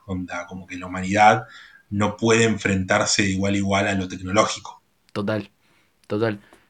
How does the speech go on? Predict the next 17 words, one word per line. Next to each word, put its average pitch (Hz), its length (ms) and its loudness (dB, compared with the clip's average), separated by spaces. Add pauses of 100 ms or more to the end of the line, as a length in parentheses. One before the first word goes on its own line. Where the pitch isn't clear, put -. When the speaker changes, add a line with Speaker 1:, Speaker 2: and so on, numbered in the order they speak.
(120)
Speaker 2:
Pero, 101 500 0
pero 101 140 2
bueno, 135 180 6
a - 20 4
mí 143 80 2
me, 175 140 2
me 127 160 0
encanta 165 340 2
que, 135 180 4
ah, 117 140 2
mm, 117 160 -2 (100)
s-, - 200 -12 (220)
todo 143 160 2
esto 135 120 -2
que 117 80 -6
estamos 131 260 0
hablando, 139 380 2